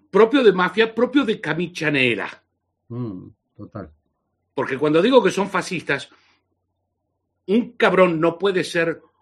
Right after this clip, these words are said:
Speaker 1: un poco fascista,
Speaker 2: Ujú.
Speaker 1: como una mujer no puede estar un poco preñada.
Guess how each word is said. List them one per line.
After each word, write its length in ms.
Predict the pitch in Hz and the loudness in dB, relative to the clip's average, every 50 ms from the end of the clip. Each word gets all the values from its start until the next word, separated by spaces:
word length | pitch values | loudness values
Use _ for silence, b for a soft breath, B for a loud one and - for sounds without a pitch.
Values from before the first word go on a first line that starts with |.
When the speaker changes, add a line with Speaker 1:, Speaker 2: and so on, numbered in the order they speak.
| _ _ _ | _ _ _
Speaker 1:
un 260 | 151 165 165 - - | -6 -6 -6 -8 -2
poco 300 | - 220 214 214 202 170 | -2 -2 0 0 -4 -6
fascista, 760 | - 143 135 - - 170 160 - - _ - - - - _ _ _ _ _ _ _ _ _ _ _ _ - | -4 -6 -10 -10 -10 -12 -14 -14 -16 _ -20 -20 -20 -20 _ _ _ _ _ _ _ _ _ _ _ _ -20
Speaker 2:
Ujú. 300 | 113 107 - - 107 107 | -18 -18 -18 -20 -20 -12
Speaker 1:
como 240 | - 143 147 165 190 | -8 -4 0 0 2
una 220 | 247 247 233 208 | 2 2 0 0
mujer 380 | 190 175 147 - 165 165 160 160 | 0 -2 -2 0 0 0 0 0
no 140 | 156 139 135 | -4 -4 -4
puede 180 | 151 143 135 | -4 -4 -4
estar 260 | 127 - - 143 135 135 | -4 -6 -6 -6 -6 -6
un 180 | 123 107 98 | -6 -8 -8
poco 300 | - 139 120 - 120 98 | -8 -8 -6 -6 -6 -8
preñada. 720 | - 101 90 92 95 92 73 69 69 - 73 78 - _ | -6 -8 -10 -10 -10 -12 -12 -14 -16 -18 -20 -20 -20 _